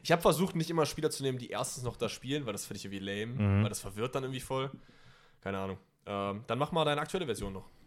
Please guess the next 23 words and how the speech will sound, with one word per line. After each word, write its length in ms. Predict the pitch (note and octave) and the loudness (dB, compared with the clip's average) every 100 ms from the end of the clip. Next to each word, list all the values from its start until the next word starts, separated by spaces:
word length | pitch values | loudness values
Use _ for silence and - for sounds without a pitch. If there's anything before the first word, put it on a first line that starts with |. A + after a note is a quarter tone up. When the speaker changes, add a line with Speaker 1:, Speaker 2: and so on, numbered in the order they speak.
| - - _ - | -20 -20 _ -12
Speaker 1:
Bin 140 | G2+ | -6
hyped. 260 | G2 F2+ - - - - - - | -4 -6 -12 -20 -20 -20 -20 -16
Speaker 2:
Frank 260 | - A#2+ A#2 | 4 6 10
Lampard. 400 | B2 G#2 F2+ - _ _ - _ _ _ _ _ _ - | 8 8 4 2 _ _ -20 _ _ _ _ _ _ -4
Also 200 | A2 G#2 | 0 0
klar, 280 | - G#2 G2 | 4 6 6
nicht 120 | G2+ | 6
aktuelle 360 | G#2+ A2+ A#2 C3+ | 4 6 8 10
Version, 380 | B2 A2 A#2+ A#2+ | 10 12 10 10
aber 340 | G2 G2 F#2+ | 8 8 8
der 220 | F#2+ G#2 | 6 6
ist 160 | G2+ - | 6 4
der 80 | F#2+ | 2
Einzige, 320 | G2 - F#2+ | 2 2 2
der 160 | F2+ F2 | 2 2
jetzt 140 | G#2 | 2
Speaker 1:
Okay. 80 | - | 2
Speaker 2:
da 60 | E2+ | 0
nicht 160 | E2+ | 0
mehr 80 | F2+ | -4
aktuell 220 | E2 F#2 | -2 -2
Speaker 1:
Okay. 80 | E2 | 0
Speaker 2:
ist. 120 | F3 | -4